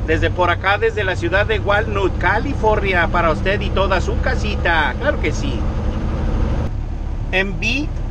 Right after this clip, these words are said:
Martín Brower. Esa compañía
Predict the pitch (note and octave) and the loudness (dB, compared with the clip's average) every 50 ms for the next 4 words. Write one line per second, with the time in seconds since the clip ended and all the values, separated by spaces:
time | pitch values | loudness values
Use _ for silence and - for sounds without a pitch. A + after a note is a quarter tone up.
0 | - E3+ F3+ F#3 F#3+ F#3 E3+ - - A3 A3 A#3+ B3 B3 - E3 D#3 E3 G3+ G#3+ | -4 -4 0 2 2 2 2 0 -4 -6 -6 -6 -6 -6 -6 -4 -2 -2 0 2
1 | A3+ A3+ G#3+ F#3+ F3+ E3 D3 C#3 A#2+ G#2 - - - - - - - - - - | 2 2 2 2 2 2 0 0 -2 -2 -2 0 0 0 2 2 0 2 0 0
2 | - - - - - - - - - - - - - - - - - - - - | 0 -2 0 0 2 2 2 2 0 0 2 2 4 4 4 4 4 2 0 0
3 | - - - - - - E3 D3 G3+ G#3+ - G3+ F#3 D#3 F#3 E3+ E3+ F3+ G3 G3+ | -2 -2 -4 -2 -2 0 0 0 0 0 0 0 0 2 2 2 2 2 0 0
4 | G#3+ G#3+ G#3 G3+ F3+ D3+ C3+ | 2 2 2 2 0 0 0